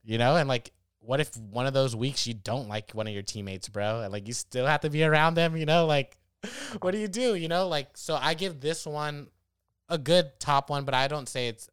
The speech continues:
I would say this is way more mentally challenging. And then I would say the grueling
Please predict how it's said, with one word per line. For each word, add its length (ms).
I 140
would 120
say 140
this 140
is 60
way 360
more 240
mentally 500
challenging. 680
And 180
then 260
I 80
would 180
say 200
the 160
grueling 460